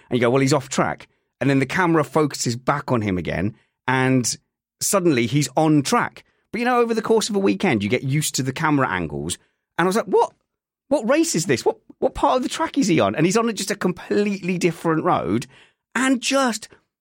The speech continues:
for all his experience in Grand Prix racing, it then, like, it's like a merging slip road on a motorway, and he just absolutely slings it on track in front of, of Leclerc.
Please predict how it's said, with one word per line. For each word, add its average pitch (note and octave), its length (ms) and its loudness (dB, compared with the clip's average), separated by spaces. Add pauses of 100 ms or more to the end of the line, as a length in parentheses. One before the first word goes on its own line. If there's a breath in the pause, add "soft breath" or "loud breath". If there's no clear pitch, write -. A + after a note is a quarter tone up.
(260)
for - 140 0
all B3+ 320 0
his A#3 180 4
experience F3+ 680 2
in C#3 80 4
Grand D#3+ 280 4
Prix F#3 140 4
racing, D3+ 500 0 (400 soft breath)
it G#3 140 0
then, B3 260 2
like, G#3 220 0
it's F#3+ 180 2
like G#3+ 100 -2
a F#3 80 2
merging G#3 500 2
slip - 380 -2
road F2+ 320 0
on C#3+ 100 0
a C#3+ 60 2
motorway, C3 540 0 (140 loud breath)
and B3+ 120 2
he E4+ 80 2
just D4+ 220 -4
absolutely A#3 480 0
slings B3 500 0
it E3+ 100 4
on F#3 160 2
track F3+ 280 -2
in C#3 100 4
front D#3 240 0
of, D3 380 -2 (120)
of C#3 240 2
Leclerc. C3+ 480 0